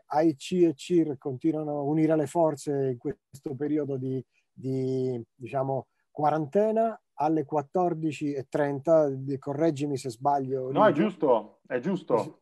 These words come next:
Speaker 1: ci sarà un susseguirsi di interventi, di mini interventi,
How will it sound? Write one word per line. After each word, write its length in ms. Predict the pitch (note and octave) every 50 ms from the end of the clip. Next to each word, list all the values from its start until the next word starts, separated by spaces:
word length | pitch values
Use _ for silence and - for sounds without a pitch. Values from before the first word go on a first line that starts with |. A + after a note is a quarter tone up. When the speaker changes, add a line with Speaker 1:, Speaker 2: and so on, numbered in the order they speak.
| _ _ _ _ _
Speaker 1:
ci 140 | - D3+ C3+
sarà 720 | C#3 D#3+ E3 E3 E3+ E3 D#3+ D#3 D#3 D#3 D3+ D3 C#3+ D3+
un 180 | D#3+ D#3+ D3 D3
susseguirsi 680 | C3+ - F3+ D3+ - F3+ F3 E3+ G3 G#3 F3+ - - E3+
di 100 | D3 D#3
interventi, 640 | D3+ C#3+ C3+ E3 D#3 D3+ D3+ E3+ F3 D#3+ C#3 C#3 C#3+ C3
di 180 | B2+ C#3 C3+ B2+
mini 340 | C#3 D3 E3 G3 G3 F3+ F3
interventi, 800 | E3 D3+ C3 D#3+ D3 C#3+ C#3+ D#3+ D3+ C3+ C3 A#2+ - D#3 F#3